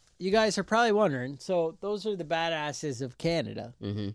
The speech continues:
Speaker 1: that we're bringing to the table. Now,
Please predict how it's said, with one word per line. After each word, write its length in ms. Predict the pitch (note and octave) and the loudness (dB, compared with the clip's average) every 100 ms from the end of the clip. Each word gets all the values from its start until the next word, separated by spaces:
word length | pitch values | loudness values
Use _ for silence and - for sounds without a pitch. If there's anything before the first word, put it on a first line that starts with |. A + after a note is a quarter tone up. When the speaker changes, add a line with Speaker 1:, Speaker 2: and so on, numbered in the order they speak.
| - | -8
Speaker 1:
that 140 | C#3+ C#3 | -4 -4
we're 120 | C#3 | -2
bringing 380 | C#3+ C#3 C3 B2 | -4 -4 -4 -6
to 60 | |
the 100 | B2 | -8
table. 440 | A#2+ C#3 A#2+ G#2+ A2+ _ _ _ _ _ _ _ _ F3 | -6 -6 -6 -8 -12 _ _ _ _ _ _ _ _ -4
Now, 340 | F3+ F3 | 0 0